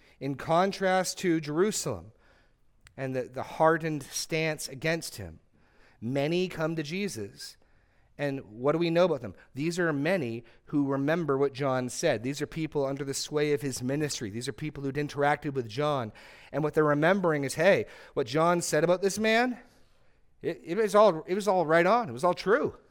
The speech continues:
And then the text links that with their current faith in Jesus. So we see many came to him there. John's witness is still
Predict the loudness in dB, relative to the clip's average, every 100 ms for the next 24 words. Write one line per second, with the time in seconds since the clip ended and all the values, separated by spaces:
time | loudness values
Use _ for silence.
0 | _ _ _ _ _ _ _ _ _ _
1 | _ -4 2 2 0 -4 -6 -4 -4 -4
2 | -2 0 0 -2 -2 -2 0 -2 -4 -4
3 | -2 0 -2 -4 -4 -4 -6 -6 -6 -6
4 | -6 -8 -8 -10 -14 _ _ _ _ _
5 | _ _ _ _ _ _ _ _ _ _
6 | _ _ _ _ _ -8 -6 -6 -4 -4
7 | -6 -10 _ _ _ _ _ _ -8 -4
8 | -4 -4 -2 -2 -2 -2 -4 -4 -4 -2
9 | -2 -2 -6 -10 -8 -4 -2 -2 -6 -6
10 | -10 -18 -10 -6 -6 -6 2 4 4 2
11 | -4